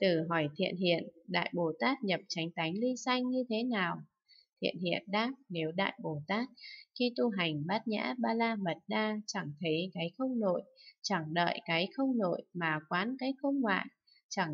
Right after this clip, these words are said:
thấy cái không ngoại, chẳng đợi cái không ngoại mà quán cái không nội, chẳng đợi cái không ngoại mà quán cái không nội, chẳng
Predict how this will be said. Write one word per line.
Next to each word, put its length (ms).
thấy 280
cái 280
không 220
ngoại, 280
chẳng 200
đợi 280
cái 320
không 200
ngoại 340
mà 140
quán 280
cái 300
không 200
nội, 220
chẳng 280
đợi 280
cái 260
không 180
ngoại 360
mà 240
quán 280
cái 300
không 200
nội, 220
chẳng 240